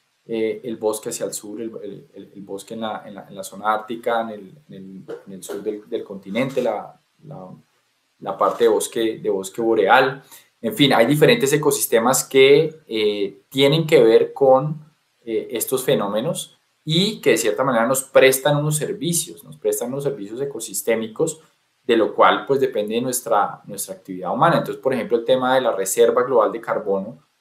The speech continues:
que tenemos en estos bosques es cercana al diez por ciento y como vemos, eh,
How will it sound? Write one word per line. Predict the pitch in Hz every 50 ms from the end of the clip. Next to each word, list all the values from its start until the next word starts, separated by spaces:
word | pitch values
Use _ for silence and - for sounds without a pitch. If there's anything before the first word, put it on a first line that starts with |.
| _ _
que | - 110 107
tenemos | - 101 92 98 110 117 127 135 147
en | 139 127
estos | 120 - 120 120 117
bosques | 123 123 120 120 - 127 113 117
es | 113 -
cercana | 131 123 - - 135 123 123 127
al | 127 127
diez | 123 123 120 -
por | - 127 123
ciento | - - 135 113 101 95 143
y | 147
como | 131 117 104 98 95
vemos, | 92 92 104 113 117 117 - _ _ _ _ _ _ _ _ _ _
eh, | 107 104 95